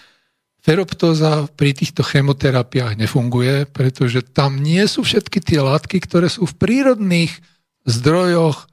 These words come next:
ako aj napríklad, keď užívame čiernu bazu, ktorá obsahuje tiež to železo, ktoré spôsobuje tú smrť tej rakovinovej bunky pomocou feroptózy. Takže ono to nefunguje práve pre-, a dokonca to funguje tak, že tie rakovinové bunky prežijú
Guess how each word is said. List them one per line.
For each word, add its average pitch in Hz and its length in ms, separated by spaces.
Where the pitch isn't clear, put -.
ako - 260
aj 117 160
napríklad, 127 580
keď - 240
užívame 113 460
čiernu 113 380
bazu, 113 300
ktorá 131 340
obsahuje 127 440
tiež 185 240
to - 120
železo, 120 500
ktoré 139 340
spôsobuje 135 840
tú - 200
smrť 139 520
tej 131 260
rakovinovej 127 560
bunky 107 400
pomocou 123 640
feroptózy. 110 1300
Takže 113 540
ono 175 180
to - 100
nefunguje 160 560
práve 165 380
pre-, 202 160
a - 100
dokonca 139 460
to 160 160
funguje 151 480
tak, 147 260
že 127 160
tie 120 380
rakovinové 180 680
bunky 165 400
prežijú 113 800